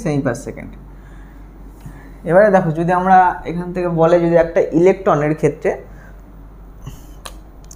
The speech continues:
ইলেকট্রনের ভর কত হয়, একটা ইলেকট্রনের ভর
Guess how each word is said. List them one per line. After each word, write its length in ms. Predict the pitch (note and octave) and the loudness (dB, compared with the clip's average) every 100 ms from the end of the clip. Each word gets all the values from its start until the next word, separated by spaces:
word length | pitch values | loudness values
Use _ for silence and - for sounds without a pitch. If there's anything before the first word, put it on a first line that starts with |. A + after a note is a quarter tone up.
| - D3 | -8 0
ইলেকট্রনের 420 | F3+ F#3 F#3 F#3+ D#3+ | 0 2 2 2 2
ভর 120 | E3+ F#3 | 2 2
কত 120 | F3 G3 | -2 -2
হয়, 140 | G3 - - | -6 -8 -10
একটা 160 | - - D#3 | -6 0 4
ইলেকট্রনের 420 | D#3 D#3+ D#3+ E3 D3 | 2 0 -2 -2 -2
ভর 180 | C#3 D3+ | 2 2